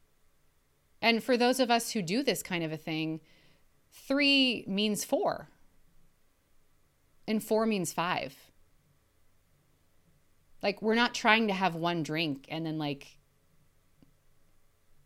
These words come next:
do something different. That's going to be the activity for the rest of the day. So go at least two years in your journey. And that's not hard and fast. Like,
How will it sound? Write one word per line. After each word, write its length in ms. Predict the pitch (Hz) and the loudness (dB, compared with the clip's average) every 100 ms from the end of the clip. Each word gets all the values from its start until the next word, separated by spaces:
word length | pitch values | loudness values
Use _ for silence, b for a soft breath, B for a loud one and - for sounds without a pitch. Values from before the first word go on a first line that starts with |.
| _ | _
do 140 | 151 180 | -4 -2
something 380 | - 165 147 139 | -2 -2 -2 -2
different. 440 | 170 - - - - | -4 -8 -14 -16 -8
That's 320 | 180 208 240 | 2 2 2
going 240 | - 240 226 | -2 0 0
to 100 | 190 | 0
be 100 | 185 | 2
the 120 | 160 | 2
activity 440 | 151 - 185 160 | 0 -2 -4 -4
for 140 | 147 156 | -4 -6
the 80 | 147 | -4
rest 240 | 143 - | -6 -8
of 100 | 143 | -10
the 80 | 143 | -4
day. 360 | 147 - - _ _ _ _ _ _ _ _ _ _ _ _ _ _ _ _ _ _ _ _ _ _ _ _ _ _ _ _ _ _ | -4 -4 -8 _ _ _ _ _ _ _ _ _ _ _ _ _ _ _ _ _ _ _ _ _ _ _ _ _ _ _ _ _ _
So 520 | - 240 202 196 185 - _ _ _ _ _ _ _ _ _ 190 | 0 4 4 2 -2 -6 _ _ _ _ _ _ _ _ _ 2
go 240 | 214 349 | 4 4
at 120 | 330 | 2
least 260 | 190 196 - | 0 -2 -4
two 160 | 190 | -2
years 340 | 160 160 160 165 | -2 -2 -2 -4
in 120 | 180 | -6
your 100 | 170 | -8
journey. 640 | 147 151 156 180 220 233 _ | -6 -6 -6 -6 -8 -10 _
And 140 | 208 214 | -2 2
that's 240 | 226 233 | 0 2
not 200 | 285 220 | -2 0
hard 240 | 196 190 185 | 0 0 0
and 140 | 175 | -2
fast. 640 | - 147 156 208 - - - | 0 2 2 -2 -10 -14 -6
Like, 360 | 180 165 - | -4 -4 -6